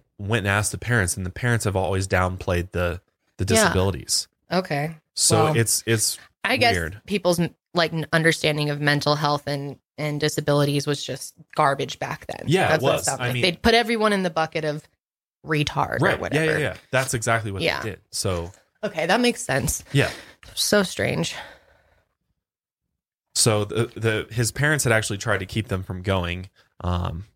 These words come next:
Speaker 1: because they wanted to make sure that they were gonna, you know,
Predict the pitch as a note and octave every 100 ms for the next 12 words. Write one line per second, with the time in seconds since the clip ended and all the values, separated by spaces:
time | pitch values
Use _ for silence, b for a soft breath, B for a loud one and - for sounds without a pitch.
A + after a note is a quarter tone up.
0 | - G2 F#2+ F#2+ F#2 F#2+ F#2+ F#2 - F#2
1 | - C3 A#2+ A2 G#2+ G#2 G2 G2 F#2 G#2
2 | G2+ F#2 F2